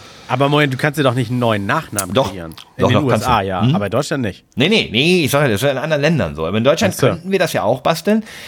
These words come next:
Speaker 2: Also bei mir wär's dann, ähm, aus Lesch und Kamolz würde Lolz.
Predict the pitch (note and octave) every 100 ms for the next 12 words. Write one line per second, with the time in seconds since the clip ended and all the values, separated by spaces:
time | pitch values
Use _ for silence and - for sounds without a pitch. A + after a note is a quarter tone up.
0 | C3 - C3 B2 C3+ C#3+ D#3+ D#3+ D3 -
1 | C#3+ C#3+ - - - - C3 B2+ C3 B2
2 | - B2 C3 F3 E3+ - C3+ B2+ - C3
3 | D#3+ F3+ E3 - C3+ C#3 C#3+ C#3 - _
4 | _ _ _ _ _ - A2 F2+ C#2+ B1
5 | - - -